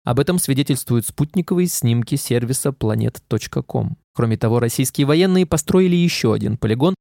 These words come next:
рядом с деревней Постоялые дворы в Курской области. Норвежская разведка сообщила о российских кораблях с ядерным оружием, которые со времен С С С Р впервые вышли в море. С начала февраля регионы вновь начали размещать тендеры со снаряжением для мобилизованных,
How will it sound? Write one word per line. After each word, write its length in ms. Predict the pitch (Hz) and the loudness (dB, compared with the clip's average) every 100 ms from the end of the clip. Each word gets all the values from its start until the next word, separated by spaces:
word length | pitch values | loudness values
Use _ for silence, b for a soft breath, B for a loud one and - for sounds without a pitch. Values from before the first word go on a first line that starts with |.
| _ | _
рядом 380 | 135 156 160 131 | 0 2 2 2
с 40 | |
деревней 440 | 120 123 147 185 | 2 2 4 2
Постоялые 680 | 185 160 - 131 135 156 151 | 0 -2 0 2 2 4 2
дворы 420 | 127 127 156 107 | 4 2 4 2
в 120 | - - | -2 -4
Курской 460 | 113 - - 143 | -4 -2 -4 -2
области. 520 | 131 104 - - - - | -2 -4 -6 -12 -10 -6
Норвежская 800 | - 92 98 107 135 - 117 113 | -4 -4 -2 -2 -2 -2 -4 -2
разведка 420 | 107 107 117 - | -2 -2 -2 -4
сообщила 540 | - 110 - 165 196 - | -2 -4 -2 0 0 0
о 80 | 135 | -2
российских 560 | 127 - 151 - 127 - | -2 0 -2 0 -4 -4
кораблях 520 | 110 107 110 156 - _ | -4 -2 0 0 -4 _
с 100 | - | -2
ядерным 540 | 131 156 180 175 180 | 0 2 2 2 2
оружием, 600 | 190 156 113 101 104 101 | 4 4 2 0 0 -2
которые 460 | 110 120 - 110 104 | -2 -2 0 0 -2
со 160 | - 110 | -2 -2
времен 380 | 117 107 107 | 0 0 -2
С 200 | 117 - | -4 -4
С 60 | 113 | -4
С 180 | 113 - | -2 0
Р 140 | 175 - _ | -2 -4 _
впервые 520 | - 170 160 120 196 | -2 0 2 2 2
вышли 360 | 120 117 - 139 | 2 -2 0 0
в 120 | 123 | 2
море. 380 | 104 98 - - _ - - - - | 0 0 -4 -8 _ -18 -16 -18 -10
С 100 | - | -4
начала 340 | 117 127 117 | 0 2 2
февраля 400 | - 113 123 165 | 2 0 2 4
регионы 440 | 185 165 208 214 196 | 4 4 4 4 4
вновь 340 | 151 185 - | 4 4 2
начали 460 | 135 131 - 160 170 | 2 2 0 0 2
размещать 760 | 160 139 131 143 - 135 113 | 2 2 2 2 2 -2 0
тендеры 380 | - 151 175 190 | 0 2 2 2
со 160 | 185 147 | 2 0
снаряжением 640 | - 135 131 170 180 180 | 0 2 2 2 4 2
для 240 | 147 135 | 2 2
мобилизованных, 1040 | 160 160 160 160 139 117 107 101 101 104 | 2 2 4 2 4 2 2 0 -2 -4